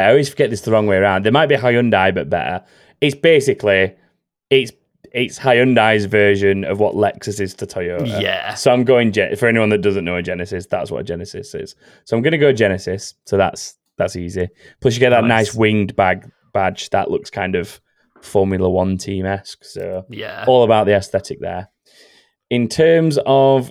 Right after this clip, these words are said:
Speaker 1: a sponsor, oh, but I don't even know at this point. Trying to think of something that personally benefits me so I can capitalize on this situation, 'cause that's the
Speaker 2: <laughs>
Speaker 1: true Formula One way of doing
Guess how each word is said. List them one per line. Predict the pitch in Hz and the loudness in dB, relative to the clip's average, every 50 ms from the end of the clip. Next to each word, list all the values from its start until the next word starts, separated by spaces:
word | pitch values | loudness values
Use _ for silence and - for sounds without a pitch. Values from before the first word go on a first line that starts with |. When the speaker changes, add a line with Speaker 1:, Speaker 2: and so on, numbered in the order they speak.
| - - | -10 -10
Speaker 1:
a | 107 | -10
sponsor, | 107 - - - - _ - 117 127 131 120 110 - - - 95 95 101 107 110 - - _ _ _ _ _ _ _ _ _ _ _ _ _ _ - | -8 -10 -12 -14 -6 _ 0 2 2 2 0 -2 -2 -2 0 0 2 0 0 -4 -10 -20 _ _ _ _ _ _ _ _ _ _ _ _ _ _ -6
oh, | 113 110 107 98 95 95 95 92 92 92 90 92 90 87 85 90 92 92 | -2 -2 0 0 -2 -2 -4 -6 -6 -6 -6 -6 -6 -6 -6 -4 -4 -4
but | - - - | -6 -6 -6
I | - - | -8 -6
don't | 87 85 76 | -6 -6 -6
even | 65 85 92 87 90 92 | -6 -8 -10 -10 -10 -8
know | 90 90 90 - | -8 -8 -8 -8
at | - | -10
this | 85 - - | -12 -12 -12
point. | - - 90 87 87 90 - - _ _ _ _ _ _ _ _ _ - | -14 -12 -10 -8 -8 -10 -12 -14 _ _ _ _ _ _ _ _ _ -4
Trying | - 101 98 | -2 0 0
to | 95 | 0
think | 101 101 | -2 -4
of | 92 - | -4 -6
something | - 101 95 92 92 92 | -6 -6 -6 -6 -6 -6
that | 92 85 - | -6 -8 -8
personally | - - 98 95 92 - - 95 95 | -8 -6 -4 -4 -4 -6 -8 -8 -8
benefits | 92 90 87 92 90 - - - - - | -6 -4 -6 -6 -6 -10 -12 -14 -12 -12
me | - 98 92 95 95 | -12 -10 -8 -8 -8
so | 92 - 87 85 | -8 -6 -6 -6
I | 87 | -6
can | - - 92 - | -8 -12 -18 -14
capitalize | - - 95 - - - - 87 90 95 92 92 90 | -12 -14 -14 -14 -14 -14 -10 -8 -6 -4 -4 -4 -6
on | 90 90 90 | -6 -8 -8
this | 90 87 - | -8 -10 -12
situation, | - - - - 87 90 87 87 - - 101 95 - - - _ _ | -16 -20 -14 -8 -6 -6 -6 -6 -6 -8 -10 -10 -10 -14 -20 _ _
'cause | - - 101 | -10 -8 -4
that's | - 101 - - - | -4 -4 -4 -6 -8
the | 95 | -8
Speaker 2:
<laughs> | - 127 | -8 -4
Speaker 1:
true | - 104 101 95 98 | -2 -2 -4 -4 -4
Formula | - - 101 98 95 98 98 95 98 | -2 0 0 0 0 0 -2 -2 -2
One | 95 95 98 95 98 98 95 | -2 -2 -2 -4 -4 -6 -4
way | 95 98 98 98 98 | -2 0 0 2 0
of | 98 92 - | 0 -2 -4
doing | - 95 98 95 95 104 | -6 -4 -4 -4 -6 -8